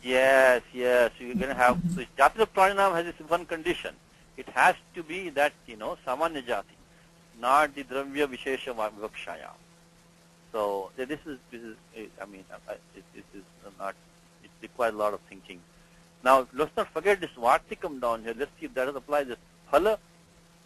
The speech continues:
Speaker 1: Sena, Vanaspati, Mruga,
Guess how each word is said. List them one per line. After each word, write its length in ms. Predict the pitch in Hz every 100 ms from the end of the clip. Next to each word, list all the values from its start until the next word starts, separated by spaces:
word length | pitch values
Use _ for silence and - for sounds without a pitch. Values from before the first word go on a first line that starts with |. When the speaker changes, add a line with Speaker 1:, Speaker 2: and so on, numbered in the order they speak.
| _ _ _ _ _ _ _ _ _ -
Speaker 1:
Sena, 460 | 147 151 151 151 -
Vanaspati, 640 | 127 143 - - 131 143 - _ _ 123
Mruga, 320 | 131 139